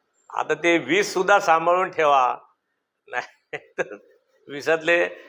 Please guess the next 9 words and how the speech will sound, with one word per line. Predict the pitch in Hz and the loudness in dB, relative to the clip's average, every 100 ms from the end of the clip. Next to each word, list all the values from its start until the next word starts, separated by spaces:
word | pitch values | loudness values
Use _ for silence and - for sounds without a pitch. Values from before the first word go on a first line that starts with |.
| _ | _
शून्य | - 147 143 170 | -10 -10 -2 0
जाईल | 160 160 180 | 2 2 2
आणि | 175 | -2
दोनच | 170 156 175 185 | 0 -2 -2 -4
शिल्लक | 165 151 143 | -4 -2 -2
राहतील, | 135 127 123 117 _ _ _ _ _ - | -2 -4 -10 -16 _ _ _ _ _ -4
बाप | 127 117 | -4 -4
लेक. | 117 110 110 _ _ _ _ _ _ - | -8 -12 -12 _ _ _ _ _ _ -8
त्यामुळे | 127 139 | -8 -8